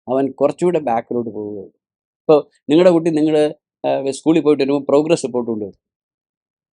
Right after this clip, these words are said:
എല്ലാത്തിനും ഭയങ്കര മാർക്ക്. ഹിന്ദിക്ക് മാത്രം തോറ്റുപോയി.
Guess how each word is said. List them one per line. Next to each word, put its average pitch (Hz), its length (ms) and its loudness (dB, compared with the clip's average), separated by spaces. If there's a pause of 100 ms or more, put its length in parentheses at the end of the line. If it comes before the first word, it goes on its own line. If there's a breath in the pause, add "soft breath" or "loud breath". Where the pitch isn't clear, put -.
(240)
എല്ലാത്തിനും 160 600 2
ഭയങ്കര 151 540 -8
മാർക്ക്. 127 340 -6 (760)
ഹിന്ദിക്ക് 180 260 2
മാത്രം 135 440 -2 (460)
തോറ്റുപോയി. 143 420 0